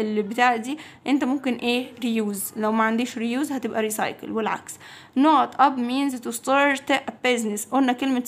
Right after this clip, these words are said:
set up معناها ينشئ، تمام، أو يبدأ. The space between two things is called the knot between them. بيقول لي المسافة ما بين حاجتين بنسميها الإيه؟ طبعًا ال distance، المسافة.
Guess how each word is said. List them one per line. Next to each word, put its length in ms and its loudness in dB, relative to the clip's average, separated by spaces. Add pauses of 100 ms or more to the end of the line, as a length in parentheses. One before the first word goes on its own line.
set 120 -4
up 320 4
معناها 400 0
ينشئ، 540 2 (280)
تمام، 340 -2
أو 140 2
يبدأ. 380 -2 (760)
The 520 2
space 420 -4
between 500 -2
two 180 0
things 360 0 (140)
is 60 -4
called 300 0
the 280 4
knot 260 4 (100)
between 360 0
them. 140 -2 (120)
بيقول 300 -2
لي 260 2
المسافة 500 -2
ما 60 -2
بين 180 -2
حاجتين 440 0
بنسميها 580 0
الإيه؟ 380 0 (280)
طبعًا 360 0
ال 140 -8 (100)
distance، 540 -6
المسافة. 560 -4